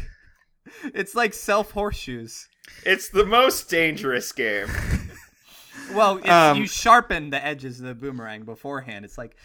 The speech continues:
Speaker 1: waxing a surfboard. It's gotta be able to cut through the air.
Speaker 3: I don't know about you guys, but I was a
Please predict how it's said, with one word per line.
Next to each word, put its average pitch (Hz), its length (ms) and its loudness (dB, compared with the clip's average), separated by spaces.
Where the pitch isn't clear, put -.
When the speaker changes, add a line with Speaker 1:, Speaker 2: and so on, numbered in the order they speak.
Speaker 1:
waxing 127 420 -2
a 98 60 -12
surfboard. 98 540 -10
It's 95 100 -20
gotta 101 240 -14
be 104 220 -12
able 101 120 -10
to 104 60 -20
cut - 260 -20
through 104 140 -14
the 98 140 -10
air. 101 260 -8
Speaker 3:
I 208 80 6
don't 262 140 4
know 208 80 4
about 151 220 2
you 151 100 -2
guys, 123 400 0
but 123 260 -4
I 151 200 6
was 165 220 2
a 127 100 -2